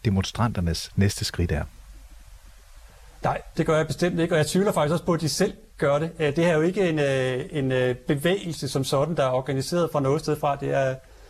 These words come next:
Speaker 2: det er, det er forholdsvis, øh, spontant og sker, øh, rundt omkring flere steder. Men jeg kan da i hvert fald se, at der er stadigvæk nogle invitationer ude, der bliver delt på sociale medier om ting, der skal ske i aften og i morgen. Om det så finder sted, det, det må vi se.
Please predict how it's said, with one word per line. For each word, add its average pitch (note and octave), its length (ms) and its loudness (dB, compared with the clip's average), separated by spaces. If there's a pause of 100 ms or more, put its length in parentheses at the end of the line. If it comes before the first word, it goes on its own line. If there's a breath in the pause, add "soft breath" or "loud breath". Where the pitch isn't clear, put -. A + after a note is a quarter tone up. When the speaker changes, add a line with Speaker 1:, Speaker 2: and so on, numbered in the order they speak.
(180 loud breath)
Speaker 2:
det C#3+ 120 2
er, D3+ 60 0
det D3+ 120 -4
er C#3+ 40 2
forholdsvis, D#3 600 -2
øh, C3+ 260 2
spontant D3 680 -2
og C#3 100 -8
sker, D#3 300 2 (580 soft breath)
øh, D#3 60 0
rundt D3 280 0
omkring C#3+ 320 -2
flere D3 240 0
steder. C#3+ 320 0 (1120 loud breath)
Men D#3 240 4
jeg C#3+ 100 2
kan C#3+ 80 0
da C#3 40 4
i - 20 2
hvert E3 120 2
fald G3 120 0
se, G3 240 -2
at E3+ 100 -4
der C#3+ 60 4
er B2 40 2
stadigvæk E3+ 400 2
nogle F3 180 0
invitationer E3+ 720 0
ude, D3+ 260 2
der E3+ 80 2
bliver C3+ 160 -2
delt D#3+ 240 -2
på C#3 80 -6
sociale D3 400 0
medier C#3 280 0
om B2+ 80 0
ting, D#3 200 -4
der C#3 60 -4
skal C#3 140 -2
ske D#3+ 300 -4
i D3 100 -4
aften C#3 440 -2
og C3+ 160 0
i - 20 0
morgen. C3 340 0 (460 loud breath)
Om D#3 120 0
det D#3+ 180 2
så F3 100 0
finder C3+ 240 0
sted, C#3+ 360 0
det, D3 300 -6
det D3+ 80 0
må D3 120 2
vi C3+ 60 0
se. D#3+ 240 0